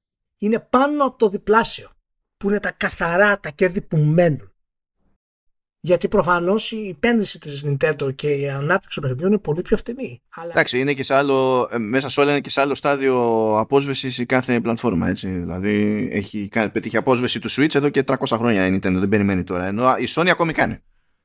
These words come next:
Speaker 1: Ακριβώς, ακριβώς. Οπότε έχει α-, έχει αυτό το πράγμα στο οποίο ο Ryan δεν μπορεί να πάει. Δεν έχει χτίσει έτσι η Sony το PlayStation. Πάει αυτό. Μετά έχει το πρόβλημα με το,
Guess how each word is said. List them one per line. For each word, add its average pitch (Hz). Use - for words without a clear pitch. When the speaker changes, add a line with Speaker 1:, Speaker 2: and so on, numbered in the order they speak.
Speaker 1:
Ακριβώς, 202
ακριβώς. 170
Οπότε 220
έχει 247
α-, 190
έχει 240
αυτό 190
το 165
πράγμα 170
στο -
οποίο 214
ο -
Ryan 254
δεν 269
μπορεί 170
να 120
πάει. -
Δεν 262
έχει 233
χτίσει -
έτσι 127
η 135
Sony 135
το 131
PlayStation. -
Πάει 269
αυτό. -
Μετά 220
έχει 233
το 220
πρόβλημα 254
με 247
το, 240